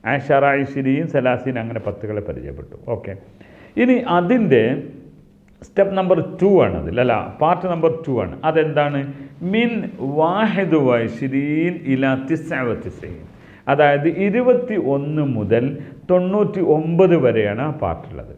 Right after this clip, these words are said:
ഓക്കെ, അതെങ്ങനെ പറയാം? അപ്പോൾ ഇരുപത്തി ഒന്ന് എന്ന് പറയുന്നത് വാഹിദ് വഇശ്രീൻ എന്നാണ് പറയാം. അതാ ഞാൻ പറഞ്ഞ ചെറിയൊരു, ചെറിയൊരു ഓപ്പോസിറ്റിലേക്ക് ആക്കുന്ന ഒരു രീതിയാണ് ഇരുപത് മുതൽ തൊണ്ണൂറ്റൊമ്പത് വരെയുള്ളത്.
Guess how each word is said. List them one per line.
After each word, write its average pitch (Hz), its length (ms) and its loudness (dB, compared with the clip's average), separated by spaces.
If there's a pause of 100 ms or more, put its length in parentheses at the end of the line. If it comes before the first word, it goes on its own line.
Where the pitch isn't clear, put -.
(100)
ഓക്കെ, 127 220 0
അതെങ്ങനെ 147 300 4
പറയാം? 131 320 4
അപ്പോൾ 131 360 0 (560)
ഇരുപത്തി 247 520 2
ഒന്ന് 135 500 4
എന്ന് 117 320 2 (120)
പറയുന്നത് 107 920 -2 (300)
വാഹിദ് 180 680 2
വഇശ്രീൻ 127 1000 0
എന്നാണ് 90 360 -8
പറയാം. 76 280 -10
അതാ 151 160 0
ഞാൻ 143 160 0
പറഞ്ഞ 139 200 2
ചെറിയൊരു, 190 960 2 (260)
ചെറിയൊരു 196 760 4
ഓപ്പോസിറ്റിലേക്ക് 156 880 2
ആക്കുന്ന 113 320 -4
ഒരു 110 100 -4
രീതിയാണ് 117 760 0 (240)
ഇരുപത് 175 420 4
മുതൽ 139 280 2
തൊണ്ണൂറ്റൊമ്പത് 117 640 2
വരെയുള്ളത്. 80 500 0